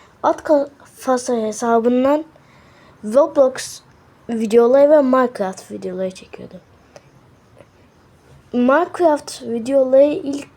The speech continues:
ilk başta Minecraft videoları çekti. Roblox, on, Minecraft videolarından sonra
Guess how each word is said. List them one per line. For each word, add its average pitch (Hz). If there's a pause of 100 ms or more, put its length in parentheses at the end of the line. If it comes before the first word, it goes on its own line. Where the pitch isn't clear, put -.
(160)
ilk 330
başta 277
Minecraft 269
videoları 202
çekti. - (2250)
Roblox, 302 (220)
on, 285
Minecraft 262
videolarından 226
sonra 220